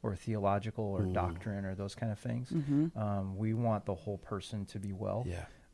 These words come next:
Speaker 1: Uh, and so we
Speaker 3: Yeah.
Speaker 1: talk a lot about physical health, emotional health, spiritual
Speaker 2: Spiritual
Speaker 1: health,
Speaker 2: health.
Speaker 1: financial health, and a variety of
Speaker 2: Yeah.
Speaker 1: those things. Not only, like, on Sundays when, uh, you would hear a message or those kind of things, but,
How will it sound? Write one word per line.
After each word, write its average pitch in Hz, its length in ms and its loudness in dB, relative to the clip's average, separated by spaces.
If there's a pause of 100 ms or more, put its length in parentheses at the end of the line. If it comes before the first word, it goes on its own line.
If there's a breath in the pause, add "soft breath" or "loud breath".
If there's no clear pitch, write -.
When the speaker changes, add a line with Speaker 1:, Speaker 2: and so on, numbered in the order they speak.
Speaker 1:
Uh, 101 240 0
and 101 180 -2
so - 160 -4
we 104 120 2
Speaker 3:
Yeah. 113 60 0
Speaker 1:
talk 131 200 4
a 120 40 2
lot 113 240 2
about 98 300 -2
physical 110 400 -4
health, 113 400 0
emotional 107 460 -4
health, 101 520 0
spiritual - 460 -4
Speaker 2:
Spiritual 104 160 2
Speaker 1:
health, 101 100 4 (220)
Speaker 2:
health. - 60 -12 (220 soft breath)
Speaker 1:
financial 107 580 -2
health, 104 420 2
and 104 100 -4
a 92 40 -6
variety 98 320 0
of 95 60 -2
Speaker 2:
Yeah. 95 80 0
Speaker 1:
those 98 160 -4
things. 92 400 -6 (340 soft breath)
Not 127 140 6
only, 123 180 6
like, 110 200 6
on 104 100 2
Sundays 113 520 2
when, 101 400 -2
uh, 101 160 0
you 95 180 -2
would 95 100 -4
hear 101 140 0
a 92 60 0
message 101 440 -4
or 95 80 -6
those 107 160 -2
kind 107 160 -4
of 95 60 -6
things, 95 280 -6
but, 110 200 -4